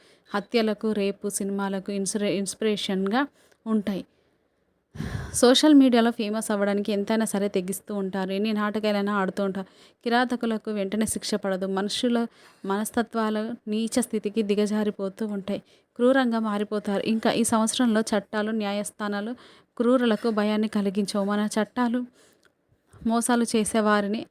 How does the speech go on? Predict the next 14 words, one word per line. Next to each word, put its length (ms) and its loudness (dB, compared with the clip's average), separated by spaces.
హత్యలు 440 -2
చేసేవారిని 720 0
ఏమీ 260 0
చేయలేకుండా 760 -2
మారిపోతూ 560 -4
ఉంటాయి. 340 -4
అంతేకాదు 540 2
భవిష్యత్తులో 580 2
ఇద్దరు 340 2
మగవాళ్ళు 580 2
అలాగే 580 -4
ఇద్దరు 300 -2
ఆడవాళ్ళు 520 0
అంటే 220 -4